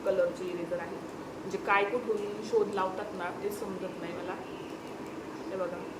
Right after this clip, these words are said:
कसे, म्हणजे पूर्ण फ्रूटचा शेप आहे त्याला. आणि ह्या अशा छोट्या छोट्या गोष्टी दाखवल्या ना, की मुलं बघा लगेच अट्रॅक्ट होतात अशा गोष्टींकडे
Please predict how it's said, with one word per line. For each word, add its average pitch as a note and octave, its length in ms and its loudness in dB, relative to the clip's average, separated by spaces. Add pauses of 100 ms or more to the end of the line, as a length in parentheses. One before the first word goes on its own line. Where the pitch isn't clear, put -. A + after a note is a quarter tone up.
(220)
कसे, A3 180 4
म्हणजे G#3+ 200 4
पूर्ण B3+ 360 4
फ्रूटचा C4 400 0 (100)
शेप A#3 200 6
आहे A3 180 4
त्याला. G3 260 2 (580)
आणि F#3+ 160 2
ह्या G#3 120 6
अशा B3 140 4 (100)
छोट्या C4 200 4
छोट्या A#3+ 180 6
गोष्टी A#3+ 300 8
दाखवल्या A#3+ 540 6
ना, G#3 100 4
की G#3 140 0
मुलं A3+ 300 2
बघा A3 160 4
लगेच A3 320 6
अट्रॅक्ट F#3 420 0
होतात F#3 260 0
अशा F#3+ 220 -2
गोष्टींकडे G3 640 0